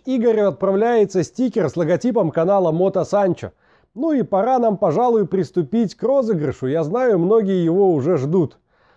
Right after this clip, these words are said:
А так как крайнее видео было у нас несколько неполноценным, слишком коротким и без всяких розыгрышей,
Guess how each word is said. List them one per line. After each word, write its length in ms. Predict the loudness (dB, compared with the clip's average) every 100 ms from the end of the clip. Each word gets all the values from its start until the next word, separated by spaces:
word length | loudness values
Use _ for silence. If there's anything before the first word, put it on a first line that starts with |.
| _ _ -12
А 100 | -6
так 300 | -2 -4 -2
как 180 | -4 -2
крайнее 520 | 0 2 2 0 0
видео 340 | 0 0 0
было 240 | 2 2 2
у 100 | 2
нас 260 | -2 -2
несколько 480 | -2 -2 -2 -4 -2
неполноценным, 960 | -2 -2 0 0 0 0 0 0 -2 -4
слишком 500 | -4 -4 -2 -4 -4
коротким 600 | -2 0 2 0 -2 -4
и 20 |
без 220 | -2 -4 -2
всяких 440 | -4 -4 -6 -4
розыгрышей, 760 | 0 0 0 -2 -4 -4 -6